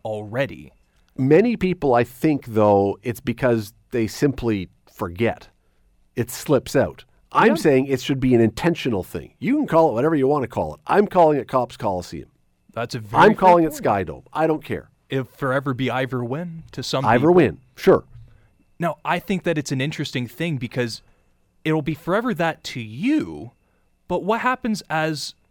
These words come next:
Speaker 1: the generations keep moving along and the kids who grew up only knowing Sankofa Square?
Speaker 2: No, they can call it that.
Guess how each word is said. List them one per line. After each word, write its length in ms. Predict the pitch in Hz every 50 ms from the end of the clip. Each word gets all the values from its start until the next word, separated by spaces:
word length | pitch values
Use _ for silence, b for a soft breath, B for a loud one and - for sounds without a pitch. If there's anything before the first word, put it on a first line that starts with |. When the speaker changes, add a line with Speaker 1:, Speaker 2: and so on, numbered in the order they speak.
| _ _ _ _ _ _ _ _ _ _
Speaker 1:
the 100 | - 151
generations 720 | 131 - 147 147 143 131 135 139 135 - 143 135 123 -
keep 200 | - - 151 -
moving 360 | 143 135 135 131 117 120 113
along 580 | 113 107 110 131 175 180 131 107 107 110 104 104 - _ _ _ _ _ _ _ _ _ _ _ -
and 100 | 131 131
the 60 | 131
kids 240 | - - 156 139 -
who 80 | 143
grew 300 | 120 107 127 123 123 131
up 140 | 143 139 - -
only 320 | 131 135 165 202 214 160
knowing 320 | 131 120 113 104 101 101 101
Sankofa 580 | - - 123 101 101 - 123 104 101 - 92
Square? 520 | - - - - 98 92 90 92 90 - _ _ -
Speaker 2:
No, 120 | - 240 226
they 140 | 220 127
can 100 | 170 202
call 180 | 175 104 90 80
it 80 | 78 -
that. 240 | 67 76 120 -